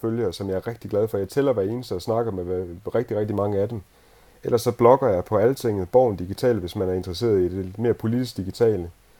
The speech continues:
Øh, jeg kommer til at, øh, øh, jeg kommer til at være endnu mere på T V to, selvfølgelig. Øh, digital dagsorden hver onsdag, øh, klokken atten ti sammen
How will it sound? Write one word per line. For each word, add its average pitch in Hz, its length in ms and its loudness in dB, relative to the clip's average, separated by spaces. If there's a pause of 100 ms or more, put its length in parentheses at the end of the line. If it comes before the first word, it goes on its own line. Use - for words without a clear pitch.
(360)
Øh, 95 400 0
jeg 95 120 -2
kommer 101 220 -2
til 127 220 4
at, 85 400 2
øh, 87 280 -6 (320)
øh, 92 580 0
jeg 95 100 0
kommer 101 180 2
til 127 140 4
at 90 320 6
være 104 240 8
endnu 127 140 8
mere 110 140 8
på 95 100 -4
T - 60 -2 (100)
V 87 40 -6
to, 127 260 6
selvfølgelig. 113 440 2 (140)
Øh, 104 260 0
digital 104 340 6
dagsorden 101 560 6
hver 107 180 8
onsdag, 107 440 2 (720)
øh, 98 220 6
klokken 101 260 4
atten 113 160 6
ti 117 160 2
sammen 107 240 4